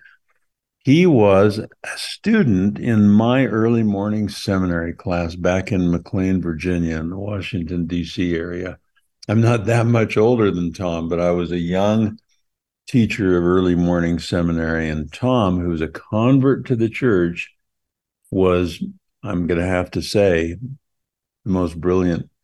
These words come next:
kid in the class. And what a life he's lived. But as you might guess, his essay centers on political division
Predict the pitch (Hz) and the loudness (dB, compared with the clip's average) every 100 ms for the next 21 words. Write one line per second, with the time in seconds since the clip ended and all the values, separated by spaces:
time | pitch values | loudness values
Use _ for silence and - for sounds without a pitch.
0 | _ - 95 90 82 80 92 92 85 85 | _ 0 0 0 -2 -4 -4 -2 -2 -6
1 | - - _ _ _ _ _ _ _ - | -10 -20 _ _ _ _ _ _ _ -6
2 | 90 85 85 104 113 95 92 92 90 98 | -2 -2 0 0 2 4 2 0 -2 -2
3 | 82 85 87 90 85 78 78 - - _ | -2 -2 0 0 0 -2 -4 -4 -8 _
4 | _ _ - 107 107 104 101 95 92 - | _ _ -4 0 0 2 2 2 0 -2
5 | - 101 117 120 92 87 - 123 147 120 | -8 -6 0 2 2 -2 -2 2 4 2
6 | 95 82 - 82 82 - 110 101 90 85 | 0 -2 -6 -6 -8 -2 0 2 0 -2
7 | 87 82 - 90 95 101 95 87 82 78 | -2 -2 -4 -2 2 2 0 -4 -4 -4
8 | 80 78 - 92 | -6 -8 -8 -12